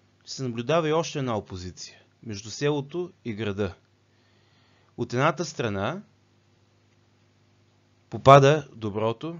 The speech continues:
попада миналото, там е и селото. От другата страна,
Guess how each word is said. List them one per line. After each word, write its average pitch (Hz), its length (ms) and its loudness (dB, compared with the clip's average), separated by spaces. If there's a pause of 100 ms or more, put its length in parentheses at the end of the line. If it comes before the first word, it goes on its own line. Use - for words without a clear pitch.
(880)
попада 127 600 -2 (220)
миналото, 143 760 -4 (2000)
там 139 220 2
е 151 320 -2
и 120 80 -6
селото. 104 720 -4
От 113 100 -12
другата 170 360 -2
страна, 104 540 -8